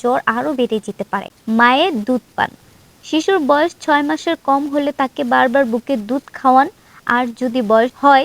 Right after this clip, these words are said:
ছয় মাসের বেশি তাহলে অল্প অল্প করে পানি, তরল নরম খাবার বারবার খাওয়ানো যেতে পারে। গরম বাষ্প। গরম বাষ্প শিশুর বুকে জমে থাকা সর্দি, কফ বের করে দিতে সাহায্য করে। নবজাতক শিশুর ক্ষেত্রে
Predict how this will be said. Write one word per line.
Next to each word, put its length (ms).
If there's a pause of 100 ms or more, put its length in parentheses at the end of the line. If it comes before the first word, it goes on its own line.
(140)
ছয় 260
মাসের 340
বেশি 200 (100)
তাহলে 260 (160)
অল্প 180 (180)
অল্প 160 (140)
করে 140 (140)
পানি, 240 (140)
তরল 300 (220)
নরম 280 (140)
খাবার 260 (140)
বারবার 300 (100)
খাওয়ানো 340 (160)
যেতে 260
পারে। 160 (220)
গরম 240 (120)
বাষ্প। 320 (500)
গরম 380
বাষ্প 220 (160)
শিশুর 400
বুকে 220 (100)
জমে 300
থাকা 180 (140)
সর্দি, 360 (180)
কফ 180 (180)
বের 180 (100)
করে 180 (100)
দিতে 200 (120)
সাহায্য 320 (120)
করে। 140 (120)
নবজাতক 560
শিশুর 340
ক্ষেত্রে 400